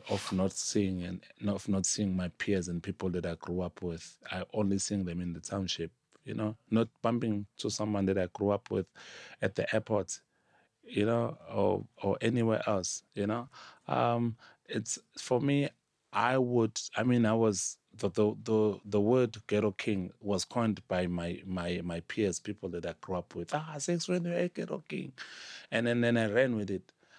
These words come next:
But it hurt me, you know, the fact that I'm the only one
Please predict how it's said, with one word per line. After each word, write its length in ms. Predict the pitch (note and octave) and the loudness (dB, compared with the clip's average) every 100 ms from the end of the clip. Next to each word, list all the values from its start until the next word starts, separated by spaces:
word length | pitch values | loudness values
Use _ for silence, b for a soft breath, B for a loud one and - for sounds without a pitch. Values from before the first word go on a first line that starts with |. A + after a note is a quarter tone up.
| b - | b -4
But 180 | C3+ A#2+ | -2 -2
it 140 | A#2+ | -6
hurt 300 | - C3 - | -2 0 0
me, 220 | G2+ F2 - - | -6 -8 -10 -10
you 100 | G2 | -6
know, 260 | G2+ G#2+ G#2+ - | -6 -8 -12 -8
the 100 | G2+ | -6
fact 260 | - A2 | 0 0
that 200 | G#2 G2+ - _ | 0 -2 -4 _
I'm 380 | A2 B2 A#2+ A2 | -2 0 2 2
the 140 | F#2+ - | 0 -2
only 280 | A#2+ A#2 A2+ | 0 2 4
one 460 | A2+ A2 F#2 G2+ | 2 0 -2 -8